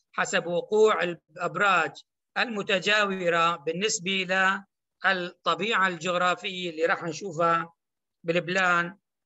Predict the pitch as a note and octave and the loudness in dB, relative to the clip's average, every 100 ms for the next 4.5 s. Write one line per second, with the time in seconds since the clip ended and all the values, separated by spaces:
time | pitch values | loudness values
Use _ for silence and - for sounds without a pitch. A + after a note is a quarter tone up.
0 | - F3+ F3 E3+ D#3+ G#3 G3+ C#3+ - _ | -8 -6 -2 -2 0 2 2 2 -6 _
1 | _ _ _ _ _ _ _ _ _ _ | _ _ _ _ _ _ _ _ _ _
2 | _ _ _ _ _ _ _ _ F3+ A#3 | _ _ _ _ _ _ _ _ -2 0
3 | G3+ A3+ A3 G3+ F3+ F#3+ A3 D3 F3+ F#3+ | 0 2 4 4 2 0 -4 -8 -4 0
4 | F#3+ F#3+ G3 G3 | 2 2 0 -2